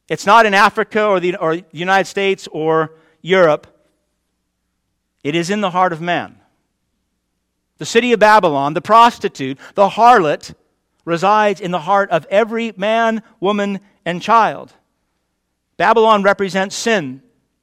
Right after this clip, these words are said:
and false worship and desiring luxury for self-glory rather than worshiping and glorifying the one true living God. That city resides in us, going all the way back to Genesis chapter three.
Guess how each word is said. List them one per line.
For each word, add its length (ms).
and 140
false 320
worship 500
and 100
desiring 600
luxury 440
for 160
self-glory 840
rather 300
than 200
worshiping 440
and 100
glorifying 540
the 80
one 240
true 180
living 260
God. 240
That 220
city 320
resides 540
in 160
us, 540
going 180
all 240
the 80
way 100
back 240
to 60
Genesis 480
chapter 400
three. 460